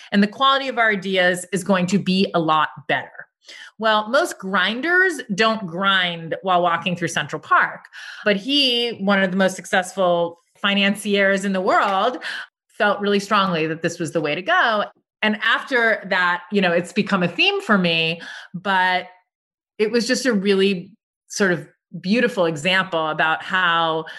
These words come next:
you know, you don't, sometimes the greatest work isn't gonna come out of kind of the most grinding, unpleasant <laughs> experience that you can create, that actually,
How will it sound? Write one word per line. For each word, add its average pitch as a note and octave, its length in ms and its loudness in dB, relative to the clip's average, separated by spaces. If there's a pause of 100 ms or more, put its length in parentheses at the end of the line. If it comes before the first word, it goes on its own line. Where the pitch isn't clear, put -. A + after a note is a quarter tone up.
(340)
you F#3+ 80 2
know, F#3 60 2
you G3 100 2
don't, A#3 400 0 (260)
sometimes C4 640 0
the F#3 80 0
greatest F3+ 440 0
work E3 440 0 (120)
isn't F#3+ 240 0
gonna F3 180 0
come F3 420 -2
out E3 220 2
of D3+ 440 -4 (340)
kind F#3 160 0
of D#3+ 140 -6
the F3 100 0
most E3 320 -2
grinding, F#3+ 800 0
unpleasant G3 720 0
<laughs> - 0 -
experience D4+ 760 0
that A#3+ 160 0
you D4 120 2
can B3 220 0
create, G3+ 720 0
that G3 240 0
actually, F#3+ 840 0